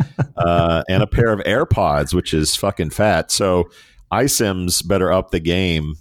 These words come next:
Speaker 2: uh, when we go down there with the swag, because Symphony Talent just upped the game big time.
Speaker 1: AirPods, and they matched I sims Yeti, Yeti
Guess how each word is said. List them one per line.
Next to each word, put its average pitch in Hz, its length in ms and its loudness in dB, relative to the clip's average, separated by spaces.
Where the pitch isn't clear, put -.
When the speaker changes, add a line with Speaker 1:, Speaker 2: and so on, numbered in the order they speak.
Speaker 2:
uh, 80 460 2
when 85 200 0
we 80 100 0
go 80 120 0
down 82 260 -2
there 80 160 -2
with 78 140 -2
the 76 80 -4
swag, 85 480 0
because 78 360 0
Symphony 92 420 -2
Talent 82 480 -4
just 76 360 -4
upped 82 240 -2
the - 80 -6
game 73 300 -4
big 69 220 -4
time. 55 260 -10
Speaker 1:
AirPods, 147 720 0
and 151 480 2
they 131 320 2
matched 135 680 0
I 135 220 2
sims 113 520 2
Yeti, 113 560 2
Yeti 123 420 4